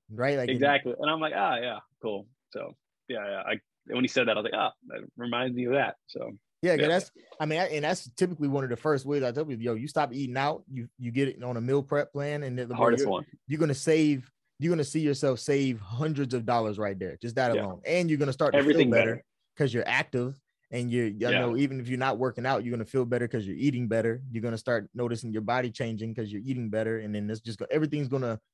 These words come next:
Speaker 1: have a, it cycles, and it's like a circle that it goes in." But, you know,
Speaker 2: Yeah.
Speaker 1: since you mentioned it, and I think this is a good time to come back up, you're talking about the garage, right? So I know there's a conversation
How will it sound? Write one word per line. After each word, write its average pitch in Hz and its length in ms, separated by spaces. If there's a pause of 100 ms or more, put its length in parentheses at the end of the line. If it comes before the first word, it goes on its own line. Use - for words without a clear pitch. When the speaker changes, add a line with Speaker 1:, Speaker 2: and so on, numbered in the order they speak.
(320)
Speaker 1:
have 131 200
a, 117 200
it 123 120
cycles, 123 520
and 110 80
it's 113 120
like 113 160
a 107 60
circle 117 480
that 101 120
it 98 120
goes 120 300
in." 95 240
But, 110 180 (340)
you 151 80
know, 131 180
Speaker 2:
Yeah. 107 200 (460)
Speaker 1:
since 180 300
you 165 100
mentioned 160 360
it, 139 140
and 127 100
I 120 80
think 123 160
this 127 120
is 117 120
a 113 40
good 123 220
time 127 160
to 117 60
come 123 160
back 117 180
up, 123 220
you're 117 80
talking 135 180
about 113 120
the 104 60
garage, 98 440
right? 107 180
So 127 220
I 123 120
know 139 200
there's 131 160
a 117 60
conversation 120 760